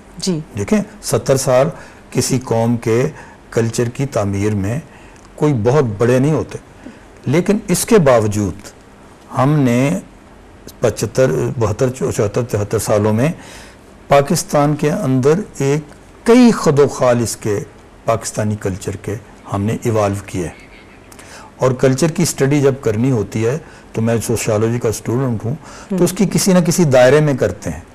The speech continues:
Speaker 1: बिल्कुल।
Speaker 2: वो जैसे कहते हैं, पूरी दुनिया का हम global culture भी कह सकते हैं एक।
Speaker 1: बिल्कुल ऐसा।
Speaker 2: अच्छा, इस तरह से जो बर्रे आज़म है उनका भी culture हम कह सकते हैं, पूरे बर्रे सगीर का culture भी हम एक कह सकते हैं।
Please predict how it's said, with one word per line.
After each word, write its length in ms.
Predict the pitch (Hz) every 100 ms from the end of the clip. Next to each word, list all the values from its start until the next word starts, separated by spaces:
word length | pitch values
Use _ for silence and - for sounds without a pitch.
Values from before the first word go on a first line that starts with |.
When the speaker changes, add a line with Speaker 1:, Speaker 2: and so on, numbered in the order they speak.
| -
Speaker 1:
बिल्कुल। 380 | 180 180 - 165 -
Speaker 2:
वो 80 | 135
जैसे 280 | 127 135 170
कहते 300 | 151 165 175
हैं, 100 | 170
पूरी 200 | 156 156 147
दुनिया 380 | 120 131 160
का 120 | 170 143
हम 160 | 139
global 320 | 120 131 156 151
culture 320 | 156 156 175
भी 120 | 165
कह 180 | 147 135
सकते 280 | 127 113 120
हैं 240 | 107 95 95
एक। 320 | - - - - - - - -
Speaker 1:
बिल्कुल 320 | 208 185 202 170
ऐसा। 200 | 156 -
Speaker 2:
अच्छा, 140 | 151 - -
इस 180 | 156 -
तरह 180 | 170 160
से 200 | 165 175 160 - -
जो 180 | 147 143 202 131
बर्रे 240 | 135 151
आज़म 280 | 151 160 165
है 80 | 165
उनका 200 | 165 170
भी 100 | 180
culture 320 | 165 151 151
हम 100 | 143 131
कह 140 | 127
सकते 320 | - 107 -
हैं, 80 | 107 - - - - -
पूरे 320 | 151 165 185 180
बर्रे 240 | 156 160
सगीर 300 | 175 151 160
का 100 | 175
culture 340 | 170 156 160 147
भी 120 | 147
हम 140 | 139
एक 160 | 127 120
कह 140 | 117
सकते 340 | 110 107 -
हैं। 100 | 95